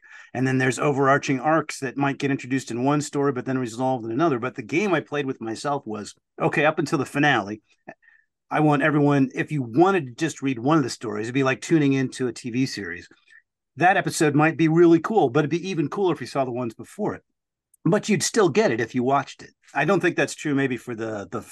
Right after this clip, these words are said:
the final story in the volume. I mean, maybe you'd get it, but it wouldn't be nearly as powerful if you hadn't read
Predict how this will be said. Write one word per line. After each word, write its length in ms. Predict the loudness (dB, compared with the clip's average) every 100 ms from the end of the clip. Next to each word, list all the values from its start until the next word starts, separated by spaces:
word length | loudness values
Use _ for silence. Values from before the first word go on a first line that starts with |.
| -20 -20 _
the 480 | -6 -4 -6 -10 -18 _ _ -8
final 380 | 0 0 0
story 280 | -2 -2 0
in 60 | 0
the 60 |
volume. 420 | 2 0 0 -6 -10
I 40 |
mean, 180 | -4 0
maybe 220 | 0 0
you'd 200 | -2 -2
get 160 | -2 -2
it, 100 | -2
but 100 | -4
it 40 |
wouldn't 220 | -4 -6
be 120 | -4 -2
nearly 300 | -2 -2 -4
as 80 | -4
powerful 440 | 0 0 0 -8
if 80 | -12
you 80 | -8
hadn't 220 | -8 -8
read 240 | -10 -12